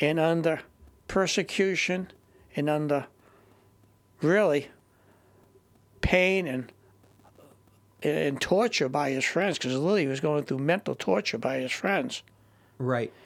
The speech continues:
Speaker 1: He retained his integrity, and he still honored and defended God.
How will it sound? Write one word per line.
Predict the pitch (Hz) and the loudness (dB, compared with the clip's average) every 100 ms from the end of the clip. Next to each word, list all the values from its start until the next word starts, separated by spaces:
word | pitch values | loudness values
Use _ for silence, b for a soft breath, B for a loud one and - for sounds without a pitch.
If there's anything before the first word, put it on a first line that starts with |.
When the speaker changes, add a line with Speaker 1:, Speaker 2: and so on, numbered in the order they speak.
| B | B
Speaker 1:
He | - 175 | -2 0
retained | 165 - 185 202 180 | 0 0 2 2 0
his | 180 165 | -2 -2
integrity, | 165 - 175 156 139 143 135 B B B | -2 0 0 0 0 0 -2 B B B
and | 156 156 | -2 0
he | 156 175 | 0 -2
still | - - 190 175 427 - _ _ _ _ _ _ _ _ _ _ _ | 0 2 2 2 -4 -14 _ _ _ _ _ _ _ _ _ _ _
honored | 156 156 147 147 143 - B B B - | 2 4 4 2 -2 -10 B B B -2
and | 147 143 | -2 -2
defended | 143 - 135 139 139 | -4 -2 -2 -2 -2
God. | - 151 147 | 0 2 0